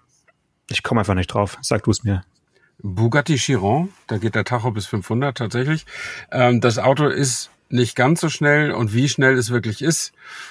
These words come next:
Speaker 2: ähm, hat er jetzt gerade ein tschechischer Milliardär auf der A zwei getestet. Das heißt, er hat es schon im Juli zweitausendeinundzwanzig getestet. Aber jetzt hat er sein YouTube, sein Video auf YouTube hochgeladen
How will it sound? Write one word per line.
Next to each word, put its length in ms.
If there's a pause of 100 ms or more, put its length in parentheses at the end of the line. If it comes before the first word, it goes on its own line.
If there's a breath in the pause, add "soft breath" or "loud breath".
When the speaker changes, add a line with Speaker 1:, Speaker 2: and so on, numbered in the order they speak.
(140 loud breath)
Speaker 2:
ähm, 460
hat 120
er 100
jetzt 180
gerade 260
ein 140
tschechischer 480
Milliardär 600
auf 140
der 220
A 120
zwei 520
getestet. 580
Das 160
heißt, 220
er 80
hat 140
es 80
schon 220
im 120
Juli 480
zweitausendeinundzwanzig 1000
getestet. 540 (360 loud breath)
Aber 140
jetzt 240
hat 100
er 120
sein 240
YouTube, 340
sein 220
Video 240
auf 100
YouTube 380
hochgeladen 640